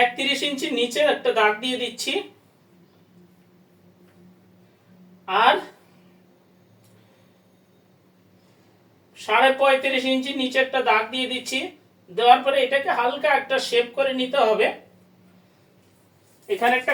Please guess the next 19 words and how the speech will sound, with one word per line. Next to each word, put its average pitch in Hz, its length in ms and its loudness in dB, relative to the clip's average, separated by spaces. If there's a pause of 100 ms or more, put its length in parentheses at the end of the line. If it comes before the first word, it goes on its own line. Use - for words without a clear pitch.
(120)
কাট 240 160 4 (120)
বসিয়ে 262 340 0
দিতে 269 260 -4
হবে। 247 180 4 (1800)
আর - 160 0 (100)
এই 262 80 4 (100)
মাথা 226 260 4 (120)
থেকে 285 220 -2 (140)
ধরে 233 200 4 (560)
বারো 220 300 6 (100)
ইঞ্চি 269 180 -4 (140)
নিচে 247 300 0
একটা 262 160 -2 (100)
দাগ 220 140 2 (120)
দিয়ে 262 180 -6
দিবেন। 262 240 -2 (2000)
এই 214 200 -8
যে 254 80 2 (3500)
এটা 226 180 -2